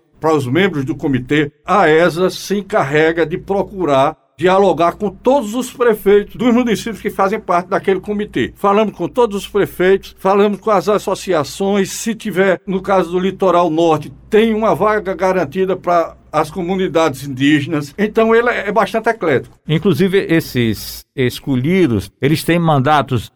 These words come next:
Speaker 2: definidos?
Speaker 1: Tem mandatos definidos, dependendo de cada comitê. Os usuários de águas podem se inscrever.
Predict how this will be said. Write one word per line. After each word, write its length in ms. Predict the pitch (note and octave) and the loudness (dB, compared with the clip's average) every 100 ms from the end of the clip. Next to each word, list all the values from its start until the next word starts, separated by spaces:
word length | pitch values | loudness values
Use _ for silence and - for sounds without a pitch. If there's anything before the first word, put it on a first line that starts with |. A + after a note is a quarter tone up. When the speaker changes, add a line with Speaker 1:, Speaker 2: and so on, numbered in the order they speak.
| - | -2
Speaker 2:
definidos? 760 | D#3 E3 B2 A#2 A2+ F2 D2+ - | 0 0 0 2 2 -2 -8 -4
Speaker 1:
Tem 180 | C3+ | -2
mandatos 420 | E3 E3+ C#3 E3 F3 | 0 2 2 0 -4
definidos, 440 | F#3+ G#3+ D3+ D3+ | -6 -4 -2 0
dependendo 460 | E3+ D#3+ D#3 D3+ D#3+ | 0 0 0 0 -2
de 80 | |
cada 280 | - E3 D#3+ | -2 -2 0
comitê. 560 | D#3+ F#3 F3+ - F#3+ - - | -4 -6 -6 -2 -4 -4 -6
Os 240 | G#3+ F#3 | -4 -2
usuários 320 | G3 F#3+ D#3+ | 0 0 0
de 100 | E3 | 2
águas 300 | D3+ D3+ C#3+ | 2 2 0
podem 300 | B2+ D#3 D3+ | 0 0 0
se 120 | C#3 | -4
inscrever. 560 | C#3+ B2 D3 B2+ D3+ D#3 | -8 -6 -4 0 0 0